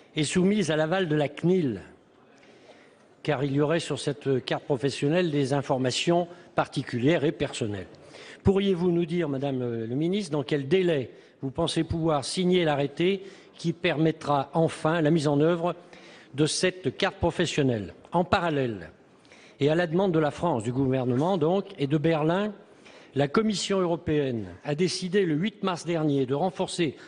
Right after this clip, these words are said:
certaines dispositions de sa directive de quatre-vingt-seize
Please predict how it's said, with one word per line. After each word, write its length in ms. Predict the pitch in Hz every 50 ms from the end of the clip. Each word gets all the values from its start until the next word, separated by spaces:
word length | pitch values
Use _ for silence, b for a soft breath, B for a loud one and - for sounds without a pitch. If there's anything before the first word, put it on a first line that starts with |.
| B B
certaines 480 | - - 190 185 - - 196 180 160
dispositions 880 | 147 170 170 - - 160 151 135 139 151 135 - - 170 170 190 208 202 B B B B B B
de 80 | 131 139
sa 180 | - - 156
directive 540 | 139 139 185 214 185 180 - - 185 185 175
de 100 | 139 143
quatre-vingt-seize 920 | 131 - 180 170 - - 160 139 135 131 - - 165 180 196 202 190 196